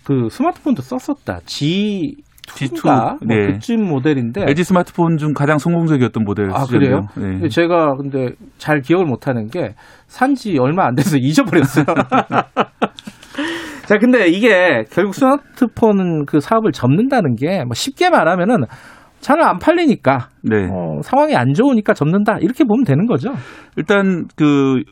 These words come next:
Speaker 2: 누적 적자가 최근 육 년간 누적 적자가 오조 원입니다.
Speaker 1: 음.
Speaker 2: 해마다 일조 원에서 뭐 적어도 한 칠천억 원씩 적자가
Speaker 1: 아이고.
Speaker 2: 나오고 있는 상황이기 때문에
Speaker 1: 해마다 일조 원이요?
Speaker 2: 또 이십삼 분기 연속으로 적자입니다. 그러니까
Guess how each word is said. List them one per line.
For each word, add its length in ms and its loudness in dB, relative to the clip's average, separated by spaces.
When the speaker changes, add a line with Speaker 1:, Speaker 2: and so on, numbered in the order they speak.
Speaker 2:
누적 260 0
적자가 440 0
최근 560 0
육 140 0
년간 460 0
누적 280 0
적자가 240 -2
오조 240 4
원입니다. 600 0
Speaker 1:
음. 320 0
Speaker 2:
해마다 300 2
일조 340 2
원에서 520 2
뭐 160 0
적어도 380 0
한 100 0
칠천억 480 0
원씩 320 -2
적자가 340 0
Speaker 1:
아이고. 40 0
Speaker 2:
나오고 180 2
있는 120 2
상황이기 480 0
때문에 320 -4
Speaker 1:
해마다 340 2
일조 360 -6
원이요? 320 -10
Speaker 2:
또 160 0
이십삼 1000 2
분기 400 0
연속으로 520 2
적자입니다. 600 -2
그러니까 240 -6